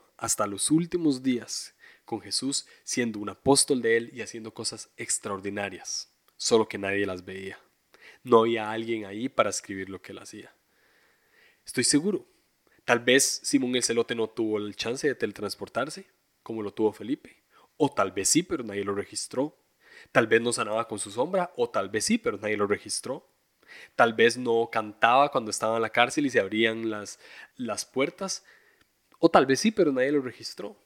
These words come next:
Lo que quiero decir es que hay miles de personas que hacen cosas increíbles para Jesús semana tras semana, pero tal vez nadie lo nota. Y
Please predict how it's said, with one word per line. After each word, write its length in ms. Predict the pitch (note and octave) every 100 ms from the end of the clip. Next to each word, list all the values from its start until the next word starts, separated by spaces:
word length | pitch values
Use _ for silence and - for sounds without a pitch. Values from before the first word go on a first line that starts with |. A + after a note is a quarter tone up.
| _ _ _ _ _ _ -
Lo 120 | - C#3+
que 100 | B2
quiero 200 | D#3 F#3
decir 260 | F3 F3
es 140 | E3 -
que 260 | E3 E3+ - - _
hay 160 | C3+ D3+
miles 380 | D3+ F#3+ G#3+ F#3+
de 80 |
personas 560 | F3+ D3+ C3 A2 G#2+ -
que 100 | A#2+
hacen 200 | A2 A#2+
cosas 380 | - B2+ A#2+ -
increíbles 520 | G#2+ G#2 G#2 C#3+ D#3
para 200 | - C#3+
Jesús 320 | A#2+ - A#2+
semana 440 | - G#2 G2+ B2 C#3+
tras 220 | - C3
semana, 400 | A#2+ A2 G2+ F#2+ _ _ _ _ - _
pero 160 | D3+ C#3+
tal 160 | A#2+
vez 120 | B2 D#3
nadie 220 | D#3+ E3+
lo 80 | D#3+
nota. 400 | D#3 - B2+ - _ _ _ _ _ _ _ - -
Y 300 | D3+ D3+